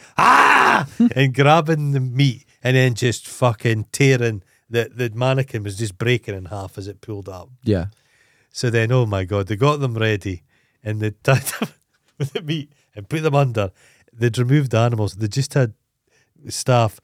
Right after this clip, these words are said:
Speaker 1: with stuffed arms with claws.
Speaker 2: <laughs>
Speaker 1: So it's like going under this
Speaker 2: Oh, that's
Speaker 1: tiger.
Speaker 2: wonderful.
Speaker 1: It was f-, they, they did another one where they tied the guy upside down.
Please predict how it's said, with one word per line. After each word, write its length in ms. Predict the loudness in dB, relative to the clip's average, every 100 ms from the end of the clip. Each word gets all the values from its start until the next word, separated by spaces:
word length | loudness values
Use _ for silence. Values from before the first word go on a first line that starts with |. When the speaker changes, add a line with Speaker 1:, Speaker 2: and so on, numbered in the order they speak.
| _ _
Speaker 1:
with 300 | -4 -4 -8 _ _
stuffed 540 | -10 -4 0 0 -2 -2
arms 520 | 2 4 2 -4 -10
with 120 | -16
claws. 440 | 0 2 2 4 2 4
Speaker 2:
<laughs> 300 | -2 0 -2 -2 -6 -2
Speaker 1:
So 100 | 0
it's 120 | 0
like 180 | -2 -2
going 260 | -4 -2
under 300 | 0 0 -2 -2
this 240 | -2 -2
Speaker 2:
Oh, 80 | 0
that's 220 | 2 2 -2
Speaker 1:
tiger. 100 | 2
Speaker 2:
wonderful. 640 | 2 4 0 -2 -6 -2
Speaker 1:
It 80 | 0
was 220 | 0 -2 -10
f-, 60 | -12
they, 120 | -10 -4
they 120 | 0
did 180 | 2 4
another 360 | 4 4 2
one 200 | 0 -2
where 100 | -2
they 100 | -4
tied 440 | -4 -2 0 0 -2
the 100 | -8
guy 240 | -6 -6
upside 400 | -8 -8 -8 -6
down. 280 | -6 -6